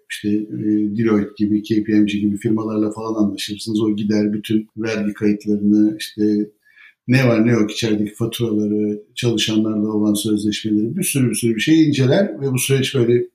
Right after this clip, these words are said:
bir nereden baksanız iki, üç ay, dört ay, beş ay, altı ay sürer. Şimdi bu tür yatırımları olumsuz etkileyen bir süreç yaşıyoruz tabii ki. Bir sürü şey gecikiyor şu anda.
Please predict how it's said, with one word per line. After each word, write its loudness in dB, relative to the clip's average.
bir -6
nereden -2
baksanız -6
iki, -4
üç -2
ay, -2
dört -2
ay, -2
beş -4
ay, -8
altı -6
ay 2
sürer. -10
Şimdi -6
bu 2
tür 2
yatırımları 0
olumsuz 0
etkileyen 4
bir 2
süreç -4
yaşıyoruz -4
tabii -8
ki. -4
Bir 0
sürü 0
şey 2
gecikiyor 2
şu -4
anda. -6